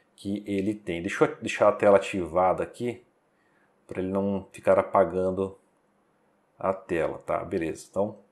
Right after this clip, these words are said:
treino, os trajetos de corrida, corrida, caminhada primária, né, corrida fácil.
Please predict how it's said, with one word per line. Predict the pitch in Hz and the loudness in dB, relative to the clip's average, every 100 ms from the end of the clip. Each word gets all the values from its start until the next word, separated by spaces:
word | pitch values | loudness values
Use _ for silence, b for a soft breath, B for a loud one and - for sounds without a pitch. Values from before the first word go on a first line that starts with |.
| _ _ _ _ _ _ _ | _ _ _ _ _ _ _
treino, | 110 120 131 135 135 - _ _ | 2 2 2 -4 -6 -16 _ _
os | - | -6
trajetos | 107 98 95 90 | 0 4 4 2
de | 104 | -2
corrida, | 123 107 123 123 123 - _ _ _ _ _ _ | -2 0 0 0 0 -2 _ _ _ _ _ _
corrida, | - 90 90 92 90 82 - _ _ _ | -10 -6 -6 0 0 0 -8 _ _ _
caminhada | 95 92 87 - | -8 -4 -2 -2
primária, | 131 123 113 113 113 113 113 - - - | -2 4 8 10 8 6 0 -6 -18 -6
né, | 90 95 | -6 -6
corrida | - 87 87 104 | -8 -4 -2 -2
fácil. | - 98 104 - - 104 | 4 6 6 4 -8 -12